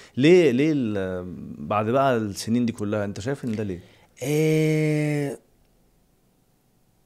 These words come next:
Speaker 2: أنا جيت في فترة كبيرة كان، آه، اللجان ما كانتش بترد على الهجوم اللي كان بيحصل وأنا كنت برد.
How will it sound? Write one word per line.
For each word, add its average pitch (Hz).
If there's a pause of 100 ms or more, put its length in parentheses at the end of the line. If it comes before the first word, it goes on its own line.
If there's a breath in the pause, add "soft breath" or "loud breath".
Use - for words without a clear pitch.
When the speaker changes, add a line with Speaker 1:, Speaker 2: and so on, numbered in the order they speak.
(640)
Speaker 2:
أنا 170
جيت 180
في 139
فترة 151
كبيرة 135
كان، 113
آه، 104
اللجان 117
ما 147
كانتش 131
بترد 127
على 104
الهجوم 117
اللي 113
كان 85
بيحصل 170
وأنا 147
كنت -
برد. 78